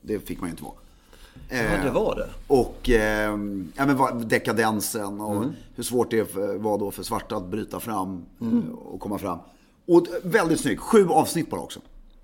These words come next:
Speaker 1: Sen är den klar. Så det är en
Speaker 2: Mm.
Speaker 1: miniserie. Jag älskar miniserie.
Speaker 2: Mm.
Speaker 1: När det är ett slut.
Speaker 2: Miniserier är ju annars inte, jag tror inte det är ett begrepp man använder sen B B C hade såna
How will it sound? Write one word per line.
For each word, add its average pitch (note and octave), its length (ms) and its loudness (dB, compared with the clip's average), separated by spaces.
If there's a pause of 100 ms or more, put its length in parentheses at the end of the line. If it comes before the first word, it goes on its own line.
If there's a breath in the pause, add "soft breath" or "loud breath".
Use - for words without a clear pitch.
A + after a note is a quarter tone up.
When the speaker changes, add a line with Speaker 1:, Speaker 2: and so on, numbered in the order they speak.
(380)
Speaker 1:
Sen C#3 180 0
är B2+ 40 4
den A#2+ 80 2
klar. A2 300 -2
Så - 120 -8
det B2 60 0
är A#2+ 40 -2
en A#2 80 2
Speaker 2:
Mm. A#2 120 4
Speaker 1:
miniserie. F#2 400 -2 (440)
Jag B2+ 80 -10
älskar G#2+ 200 -6
miniserie. F2+ 540 -4 (340)
Speaker 2:
Mm. G#2+ 180 -6 (180)
Speaker 1:
När - 100 -6
det G#2 60 2
är - 20 -2
ett - 60 -4
slut. - 440 -6 (320 soft breath)
Speaker 2:
Miniserier A2+ 760 0 (100)
är C#3+ 140 2
ju C3+ 80 4
annars B2+ 360 0
inte, A#2+ 400 2
jag A#2+ 120 -2
tror C3+ 100 -2
inte C#3+ 120 -2
det C#3 60 2
är C3 40 0
ett A#2+ 60 -6
begrepp B2+ 240 2
man A#2 100 -2
använder G#2+ 520 0
sen A2+ 400 0
B A#2 140 -2
B A2 100 -6
C G#2+ 280 0
hade A2+ 220 -2
såna G#2 200 -8